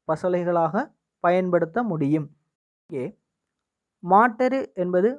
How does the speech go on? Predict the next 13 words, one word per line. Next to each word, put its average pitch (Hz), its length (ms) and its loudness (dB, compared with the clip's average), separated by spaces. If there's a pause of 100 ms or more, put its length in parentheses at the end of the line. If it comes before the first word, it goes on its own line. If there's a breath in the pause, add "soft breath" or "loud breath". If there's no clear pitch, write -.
மாட்டுச் 196 560 -2
சாணத்தில் 214 640 -2
இருந்து 190 440 -6 (260)
பெறப்படுகின்ற 170 640 0
ஒரு 175 220 2 (340)
எரு 170 240 0
வகையாக 175 640 2
காணப்படுவதோடு, 160 760 -4 (460)
கூட்டெரு 233 480 2 (240)
தொடர்பாகவும், 190 680 0 (400)
கூட்டெரு 220 400 4 (260)
பீப்பாய்களை 208 720 0
உருவாக்கி 190 680 -2